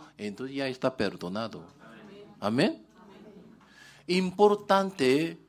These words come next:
Dios que dice, pero este Dios por medio de la Biblia está hablando. Amén.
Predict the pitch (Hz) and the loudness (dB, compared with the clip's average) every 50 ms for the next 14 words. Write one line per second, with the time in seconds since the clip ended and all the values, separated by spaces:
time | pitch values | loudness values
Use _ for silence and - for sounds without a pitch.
0 | _ _ _ _ _ _ _ _ _ 127 120 135 135 135 143 151 160 170 175 180 | _ _ _ _ _ _ _ _ _ -14 -10 -6 -4 0 2 2 4 4 4 2
1 | 180 170 - - - - - 135 131 127 127 - 139 139 120 - - - - 80 | 0 -2 -4 -10 -10 -6 -4 -2 -2 -2 -4 -8 -10 -8 -8 -8 -6 -6 -6 -8
2 | 78 - - - - _ _ - - _ - _ _ - - - - - - 135 | -8 -14 -20 -20 -20 _ _ -20 -20 _ -20 _ _ -20 -20 -20 -8 0 0 2
3 | 135 127 127 120 - 143 131 117 - 131 135 139 156 170 175 175 - - - _ | 4 4 2 0 0 -4 -4 -4 -2 -2 0 0 0 -2 -4 -4 -8 -16 -20 _
4 | _ _ _ _ _ _ _ _ _ _ _ _ _ _ _ _ _ - - 139 | _ _ _ _ _ _ _ _ _ _ _ _ _ _ _ _ _ -6 -4 -2
5 | 139 139 135 120 107 107 110 120 120 113 113 107 104 104 95 92 95 92 95 92 | -2 -2 -4 -6 -8 -8 -8 -8 -8 -8 -10 -10 -10 -10 -12 -12 -12 -14 -14 -8
6 | - 127 147 151 139 143 143 139 139 143 135 127 110 107 101 - - 117 104 95 | -6 -6 -6 -6 -8 -10 -10 -8 -6 -6 -6 -6 -6 -8 -10 -12 -14 -14 -14 -14
7 | 85 - 82 80 78 82 - - - _ _ _ _ _ _ _ _ _ _ _ | -14 -16 -18 -18 -18 -20 -20 -20 -20 _ _ _ _ _ _ _ _ _ _ _
8 | _ - _ _ _ _ - - 101 101 104 120 165 170 - | _ -20 _ _ _ _ -6 -4 -2 -2 -2 -4 -4 -8 -14